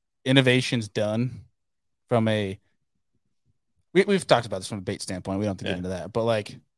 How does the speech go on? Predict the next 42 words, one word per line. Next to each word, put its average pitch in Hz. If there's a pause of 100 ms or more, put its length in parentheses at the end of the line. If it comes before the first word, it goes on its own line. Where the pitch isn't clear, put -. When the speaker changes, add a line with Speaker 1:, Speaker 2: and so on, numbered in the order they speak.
(460)
Speaker 1:
innovation 139
from 110
storage 110
to 107
rods 101
to 101
reels 101
to 110 (140)
we 104
think 113
it's 113
done. 135 (560)
Some 113
genius 104
comes 101
along 92
and 92
thinks 92
of 95
something 90 (100)
completely 95
new. 92
Speaker 2:
Yeah, 104
I 117
think 175 (160)
if -
there's 101
anywhere 101
in 95
the 90
fishing 95
industry 87
that 87
they 92
could 98
be 98
more 90
innovative, 90 (220)
Speaker 1:
Storage. - (180)
Speaker 2:
it's -
storage, 98
it's -